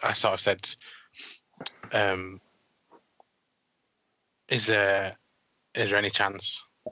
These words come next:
Has anyone sort of reported anything?" She was like, "I've not heard anything." And she rung the, the sort of animal officer for the whole of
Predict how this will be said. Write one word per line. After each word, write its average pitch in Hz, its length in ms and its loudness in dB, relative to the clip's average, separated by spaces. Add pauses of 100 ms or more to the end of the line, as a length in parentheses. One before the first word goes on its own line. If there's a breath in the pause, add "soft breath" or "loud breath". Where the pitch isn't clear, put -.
(120)
Has 107 120 -2
anyone 101 320 0
sort 101 220 2
of 98 80 -4
reported 98 380 2
anything?" 95 380 -8
She - 100 -4
was - 100 -10
like, 98 180 4
"I've 110 220 2
not 98 120 -4
heard 98 180 2
anything." 92 400 -10
And 104 140 -8
she 117 160 2
rung 117 320 0
the, 98 520 -4 (640)
the - 60 -2
sort 104 300 4
of 104 100 0
animal 104 380 2
officer 98 400 -2 (960)
for - 140 -8
the 101 120 2
whole 98 380 2
of 95 200 -4